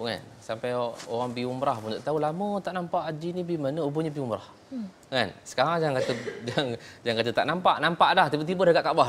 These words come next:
Speaker 1: dah. Selfie siap, kan? Oh, rupanya dia pergi, pergi umrah rupanya, pergi haji rupanya. Contoh gitulah. Sebab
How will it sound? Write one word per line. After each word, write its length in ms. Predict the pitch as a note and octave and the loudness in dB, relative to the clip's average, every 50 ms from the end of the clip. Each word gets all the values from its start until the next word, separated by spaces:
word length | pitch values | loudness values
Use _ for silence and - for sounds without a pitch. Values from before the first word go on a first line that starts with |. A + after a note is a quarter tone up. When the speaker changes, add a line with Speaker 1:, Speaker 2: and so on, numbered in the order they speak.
| G2+ - | 2 0
Speaker 1:
dah. 40 | - - - - - G#3 G3+ - - - - | -6 -10 -20 -18 -14 -12 -12 -10 -12 -10 0
Selfie 400 | - F#3 F#3 F3+ D3+ D#3+ G3 F#3 | 4 4 6 6 4 2 0 0
siap, 240 | D3 C#3 D#3+ C3+ - | 4 6 6 6 6
kan? 240 | B2+ C#3 C3+ A2+ G2+ G2+ | 6 4 4 4 2 2
Oh, 320 | B2+ D#3 F3+ G3 G3 G#3 G3+ | 2 4 6 6 4 4 2
rupanya 240 | F3+ G3 G#3 G#3 | 2 0 0 2
dia 160 | G3 G3+ G3 F#3 | 0 0 -2 -2
pergi, 160 | G3 G3+ F#3+ | -2 -4 -4
pergi 360 | F#3 G3 G3 - F#3 F3 F#3+ G3+ | -4 -8 -12 -10 -6 -2 -2 2
umrah 240 | G#3 A3+ A#3+ A3+ G#3 | 4 6 8 8 8
rupanya, 240 | G#3+ A3+ A3+ A3 | 6 6 4 4
pergi 160 | F#3+ F#3 G#3+ G#3+ | 4 6 6 6
haji 220 | G#3+ F#3+ G#3 A3 A3 G#3 | 6 6 4 0 0 2
rupanya. 180 | G3+ G3+ F3 D#3 E3 | 2 2 2 2 2
Contoh 160 | D#3 E3+ E3 | 2 2 4
gitulah. 320 | D#3+ D#3 D3+ D#3+ D3+ B2 | 4 2 4 4 4 4
Sebab 220 | - - E3+ F3+ | 4 4 4 4